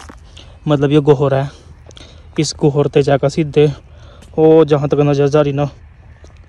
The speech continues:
factory चल रही, factory के पास ने एक गोहर है, वहाँ ने आकम फिर मुड़ का फिर मारू के करा, मतलब ये होगा, ये होगा around तीन किलोमीटर तो होगा आराम से यार, इतना,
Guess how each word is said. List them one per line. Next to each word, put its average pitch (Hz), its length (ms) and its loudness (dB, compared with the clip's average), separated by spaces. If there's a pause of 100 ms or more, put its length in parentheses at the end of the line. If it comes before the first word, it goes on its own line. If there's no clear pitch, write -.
(340)
factory 160 320 -4
चल 165 160 0
रही, 147 200 -4 (400)
factory 160 420 -8
के 160 120 -2
पास 139 360 -2
ने 160 200 -2 (580)
एक 151 160 0
गोहर 147 380 2
है, 139 140 -2
वहाँ 156 220 0
ने 139 120 -4
आकम 143 280 -4 (760)
फिर 151 240 -2
मुड़ 139 200 -2
का 165 200 0 (680)
फिर 190 220 2
मारू 151 260 2
के 127 140 -10
करा, 131 180 -8 (560)
मतलब 180 300 -2
ये 190 120 2
होगा, 175 460 4 (1700)
ये 170 120 0
होगा 208 340 2
around 175 460 -2 (1120)
तीन 240 220 -4
किलोमीटर 208 440 -6
तो 190 120 -8
होगा 147 140 -8
आराम 131 240 -12
से 127 120 -16
यार, 135 140 -10
इतना, 135 240 -16